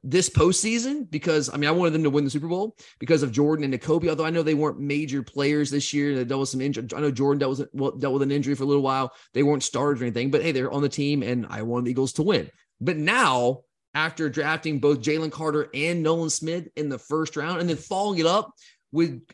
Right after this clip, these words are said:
Kelee Ringo in the fourth round, and then following that up by trading for DeAndre Swift,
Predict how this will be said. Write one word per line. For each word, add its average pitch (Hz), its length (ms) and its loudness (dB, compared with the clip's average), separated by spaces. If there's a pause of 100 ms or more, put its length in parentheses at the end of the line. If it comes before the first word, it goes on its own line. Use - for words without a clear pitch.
Kelee 196 400 0
Ringo 202 280 4
in 180 40 -2
the 170 80 2
fourth 196 340 2
round, 208 280 0
and 180 100 -2
then 185 80 -2
following 202 500 -4
that 220 240 6
up 185 320 4 (200)
by 160 180 -2
trading 202 420 0
for 165 520 -2
DeAndre 165 720 0
Swift, 202 640 2